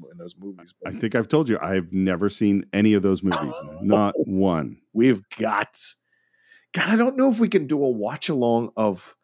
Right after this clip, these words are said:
Speaker 1: 'cause, I mean, there are better ones than the first one, although the first one is good, um, but yeah, it would be interesting to do it, uh, a watch along of it, because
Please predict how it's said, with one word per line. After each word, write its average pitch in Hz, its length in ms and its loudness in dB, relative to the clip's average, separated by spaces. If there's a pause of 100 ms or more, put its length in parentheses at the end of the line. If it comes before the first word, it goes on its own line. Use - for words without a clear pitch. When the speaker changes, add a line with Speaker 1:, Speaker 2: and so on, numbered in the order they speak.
(520)
Speaker 1:
'cause, 143 160 2
I 165 60 4
mean, 175 180 4
there 160 140 6
are 160 100 4
better 180 300 2
ones 131 300 2
than 117 140 0
the 104 60 -4
first 110 320 -2
one, 170 120 0
although 196 160 4
the 156 60 -2
first 240 220 2
one 214 140 0
is 113 120 0
good, 113 420 0 (160)
um, 98 420 0
but 98 220 -2 (420)
yeah, 92 260 -10 (100)
it 160 140 2
would 185 200 4
be 180 160 0
interesting 156 460 -2
to 98 100 -10
do 98 260 -4
it, 92 300 -2
uh, 85 240 -6 (120)
a 95 80 0
watch 95 300 0
along 87 300 0
of 90 120 -2
it, 87 200 -4
because 90 320 -4